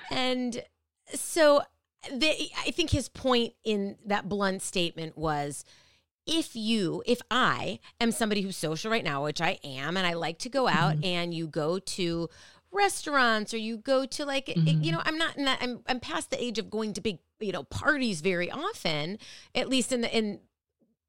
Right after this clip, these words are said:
Speaker 1: uh, maybe that's not an age thing. I don't do that all the time, right? However, <sighs> I mean, it is really fun. And so how does one go from, uh, you know, I know in your, in your, in, in your instance, you,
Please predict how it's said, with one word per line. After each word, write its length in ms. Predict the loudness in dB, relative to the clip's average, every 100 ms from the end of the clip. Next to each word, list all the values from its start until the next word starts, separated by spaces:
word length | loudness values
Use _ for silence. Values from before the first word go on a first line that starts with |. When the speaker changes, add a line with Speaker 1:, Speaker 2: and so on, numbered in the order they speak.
| _
Speaker 1:
uh, 80 | -8 -8 -18 -10 -4
maybe 260 | -2 -2
that's 180 | -4 -4
not 120 | -4
an 100 | -4
age 220 | -6 -8
thing. 160 | -10 -12 -6 2
I 220 | 4 4
don't 320 | 2 0 0
do 200 | 0 0
that 260 | 0 -2 -4 _ _ _
all 180 | 0 0
the 120 | -2
time, 440 | -4 -4 -4 -6 -10 -12 -14 -14 -16 -4
right? 320 | 2 4 2 -4 _ _
However, 1200 | 0 4 4 2 2 2 4 2 4 2 -2 -8 _ _ _ _ _ _ _ _ -10
<sighs> 360 | -8 -8 -4
I 100 | 2
mean, 240 | 4 4 2 2
it 140 | 4
is 220 | 2 2
really 280 | 2 4 2
fun. 520 | 0 -6 -8 -10 -14 -8 -2
And 160 | 0
so 140 | 0 0
how 200 | 0 -2
does 180 | -2
one 340 | 0 2 2 2
go 460 | 4 4 4 0 -4 -20 -20
from, 560 | -4 2 2 2 0 -4 -10 _ _ _ _ -14
uh, 40 | -6
you 120 | 0 2
know, 80 |
I 120 | 2 2
know 160 | 2
in 140 | 2 0
your, 100 | -2
in 200 | -2 0
your, 160 | -2
in, 240 | -4 -8 -12 -8
in 160 | -4 -2
your 100 | -4
instance, 400 | -6 -6 -8
you, 80 | -8